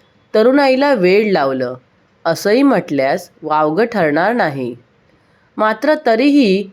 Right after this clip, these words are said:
वर्षभर याची तयारी सुरू असते. पण याचा इतिहास काय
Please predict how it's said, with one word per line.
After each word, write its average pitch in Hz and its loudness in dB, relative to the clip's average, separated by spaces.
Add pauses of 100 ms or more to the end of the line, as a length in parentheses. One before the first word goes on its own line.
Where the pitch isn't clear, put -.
(120)
वर्षभर 180 0
याची 185 0 (100)
तयारी 151 0
सुरू 151 0
असते. 131 -4 (840)
पण 196 0
याचा 190 -2
इतिहास 285 -2
काय 156 -4